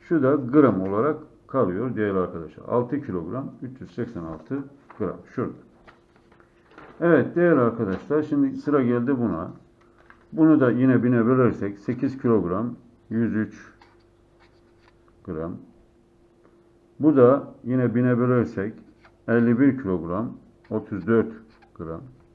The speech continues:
Bunu da bir, yine bine bölersek arkadaşlar seksen dokuz kilogram, sekiz yüz yetmiş altı gram. Bunu da yine bine bölersek arkadaşlar altmış kilogram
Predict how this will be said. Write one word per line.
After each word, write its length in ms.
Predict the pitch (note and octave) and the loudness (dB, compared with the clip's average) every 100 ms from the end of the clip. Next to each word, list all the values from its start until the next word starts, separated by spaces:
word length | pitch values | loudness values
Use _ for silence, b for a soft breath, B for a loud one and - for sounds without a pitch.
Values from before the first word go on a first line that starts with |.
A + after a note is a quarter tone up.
| b b b b - | b b b b 0
Bunu 200 | C3+ C#3 | 2 4
da 140 | C3 | 4
bir, 160 | C3 - - | 2 0 -2
yine 300 | A#2 B2 G#2+ | 0 2 2
bine 240 | A#2 A#2+ A#2 | 2 2 2
bölersek 460 | B2 B2 - - | 2 0 -2 -4
arkadaşlar 580 | F2+ F2+ E2+ E2+ A2 A2+ | -4 -4 -10 -8 -4 -4
seksen 500 | A2+ A2+ - A#2+ A#2 | -4 -8 -4 0 2
dokuz 380 | A2+ A#2 C3 C3 | 0 0 -4 -2
kilogram, 540 | F2+ E2 D#2 F2+ C3 C3 B B B B | -4 -4 -6 -6 -6 -10 B B B B
sekiz 500 | _ - A#2 A#2 A#2+ | _ -4 -2 0 -2
yüz 260 | F2+ E2 D2 | -2 -8 -8
yetmiş 460 | G2 A2+ A2 F#2 E2 - | -2 -2 -2 -8 -10 -12
altı 580 | - G#2 F#2+ - F#2+ G#2+ B2+ - _ - | 0 2 0 -2 -8 -8 -10 -20 _ -10
gram. 300 | G2 E2+ G2+ B2+ - b b b b - | -6 -6 -8 -14 -20 b b b b 0
Bunu 200 | D3 C3 | 4 4
da 80 | A#2+ | 4
yine 360 | A2+ B2 G2 | 2 2 2
bine 260 | A#2+ B2 A#2 | 2 2 2
bölersek 460 | B2 B2 - - | 2 2 0 -8
arkadaşlar 640 | F2+ E2+ F2+ F2+ - A2+ A2+ - _ _ _ _ b b b _ | -12 -12 -12 -14 -12 -10 -10 -10 _ _ _ _ b b b _
altmış 460 | B2 A#2 A#2 C3+ C3 - - _ _ - - | 0 0 2 2 2 0 -16 _ _ -16 -6
kilogram 680 | G2 F#2+ E2+ G2 B2+ C#3 | -4 -2 -2 -2 -2 -4